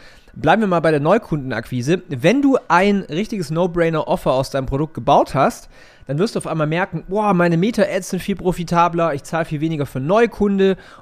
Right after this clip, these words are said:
Ach krass, meine Meta-Kampagnen sind stabil. Boah, krass, ich muss meinen Ad-Spend einfach nur hochfahren, um zu skalieren.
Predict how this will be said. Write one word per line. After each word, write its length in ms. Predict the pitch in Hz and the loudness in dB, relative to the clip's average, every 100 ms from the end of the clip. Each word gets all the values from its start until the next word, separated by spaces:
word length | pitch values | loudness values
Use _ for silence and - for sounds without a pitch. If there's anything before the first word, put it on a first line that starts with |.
| - | -4
Ach 200 | 180 - | -4 0
krass, 320 | 196 202 - | 2 2 2
meine 180 | 175 165 | 0 0
Meta-Kampagnen 800 | 185 247 208 - 180 185 185 170 | 0 0 -2 0 0 2 2 0
sind 160 | 175 | -2
stabil. 400 | - 165 143 170 | 0 -2 0 0
Boah, 180 | 160 185 | 4 2
krass, 260 | 185 185 - | 2 -2 -2
ich 120 | 147 | -4
muss 180 | 175 175 | -4 -2
meinen 160 | 160 | -4
Ad-Spend 300 | 175 - - | -4 -6 -6
einfach 220 | 131 160 | -4 -4
nur 100 | 151 | -2
hochfahren, 460 | 139 240 - 190 185 | -2 -4 -2 -2 -2
um 120 | 175 | -6
zu 120 | 170 | -8
skalieren. 580 | 170 185 170 175 180 180 | -10 -6 -2 0 0 -2